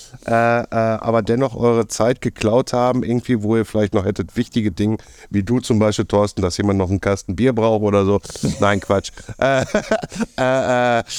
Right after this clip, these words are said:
ne, dass ihr uns hier Rede und Antwort und, ähm, auch mal so ein bisschen mehr in die Tiefe reingegangen seid. Äh, und, äh, ich freue mich jetzt auf Freitag und Samstag, äh, auf jeden Fall dich, Thorsten, zu sehen.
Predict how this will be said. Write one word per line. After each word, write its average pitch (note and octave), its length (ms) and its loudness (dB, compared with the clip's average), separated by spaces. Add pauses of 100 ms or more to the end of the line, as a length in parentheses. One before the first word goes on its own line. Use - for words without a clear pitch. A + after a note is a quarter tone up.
ne, D3 240 4
dass C3 200 0
ihr C3 140 2
uns A#2+ 460 0
hier A#2+ 240 2
Rede D3 200 2
und A#2 200 -2
Antwort C#3+ 540 2
und, A#2 280 0
ähm, A2+ 400 2
auch A#2+ 220 2
mal A2+ 180 4
so A2+ 80 0
ein A#2 100 2
bisschen A#2+ 280 0
mehr A#2 120 2
in A#2 100 2
die A2+ 100 0
Tiefe C#3 420 -2
reingegangen A#2 760 2
seid. G#2+ 640 2
Äh, - 40 -6
und, G2+ 720 0
äh, F#2+ 220 0 (400)
ich F#3 180 0
freue C#3+ 260 2
mich C#3 220 -2
jetzt C3 260 0
auf A2 200 0
Freitag B2 640 2 (420)
und G#2+ 240 0
Samstag, A2 720 0
äh, - 40 -8 (300)
auf - 260 -6
jeden A2+ 200 2
Fall G#2+ 180 0
dich, C#3 220 -4
Thorsten, B2+ 340 -2
zu A2+ 160 -2
sehen. A2+ 220 2